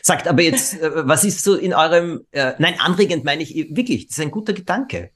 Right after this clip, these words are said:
Speaker 1: Das, ich find das ja immer wieder interessant, auf so etwas gestoßen zu werden. Und was sind so in eurem persönlichen Leben in diesem Jahr Highlights gewesen? Also persönlich, unsere Arbeit ist ja immer persönlich, aber,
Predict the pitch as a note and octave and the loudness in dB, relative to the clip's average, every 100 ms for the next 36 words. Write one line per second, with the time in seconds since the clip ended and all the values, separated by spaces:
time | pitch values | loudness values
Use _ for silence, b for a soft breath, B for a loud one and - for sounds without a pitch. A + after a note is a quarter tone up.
0 | _ A#2+ A#2+ D3 - F3+ F#3 D3+ F#3 E3+ | _ -6 -4 -4 -2 -2 0 0 0 0
1 | D#3+ D3+ D#3 - A#2+ C#3 C3+ D3 C#3+ D3+ | -2 -4 -4 0 0 -2 -6 -4 -2 -4
2 | - D3+ - D3 F3 C3 - F#2 F2 F2 | -6 -6 -4 -4 -4 -4 -4 -6 -6 -6
3 | F2+ - b b b b _ _ - B2 | -12 -18 b b b b _ _ 0 4
4 | B2 A#2+ - - _ _ _ _ _ _ | 4 0 -8 -20 _ _ _ _ _ _
5 | _ G#2+ B2 E3 - - - E3+ D#3+ - | _ 0 2 2 0 -2 -2 0 -2 -2
6 | D#3 D3 C#3+ - C3 G#2 A#2+ A#2+ A#2+ A#2 | -2 0 0 0 0 0 -2 -2 -4 -6
7 | A#2+ A2 G#2 D3 F3 F#3 F3 F3 A#3+ B3+ | -8 -6 -4 -4 -4 -6 -6 -6 -6 -8
8 | - _ _ _ _ _ _ - A#2+ C#3 | -12 _ _ _ _ _ _ -4 -2 -2
9 | D3+ B2 A#2+ C#3+ C#3 - A#2+ C3+ - - | -2 0 0 -2 -6 -6 -4 -6 -8 -8
10 | B2 - F#3+ A3 _ _ _ _ _ _ | -8 -8 -8 -10 _ _ _ _ _ _
11 | _ _ _ _ _ - F#2+ A#2+ A2 G#2+ | _ _ _ _ _ -4 -2 -2 0 2
12 | A#2+ A#2+ G#2+ D#2+ A2 G2+ A#2 G2 B2+ A#2 | 0 0 0 0 0 -2 -4 0 0 0
13 | F#2+ F#2+ F2+ F2 F#2+ G2 G2 | -10 -10 -10 -8 -4 -2 -2